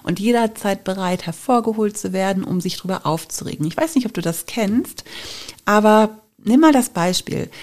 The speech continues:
Du bist vielleicht verheiratet und hast einen Streit mit deinem Mann wegen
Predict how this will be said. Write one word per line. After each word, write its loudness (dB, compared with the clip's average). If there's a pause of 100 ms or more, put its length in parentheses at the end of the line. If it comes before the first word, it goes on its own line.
(140)
Du -10
bist -6
vielleicht -2
verheiratet 0
und -4
hast -6
einen 0
Streit -4
mit -4
deinem -2
Mann 0
wegen 0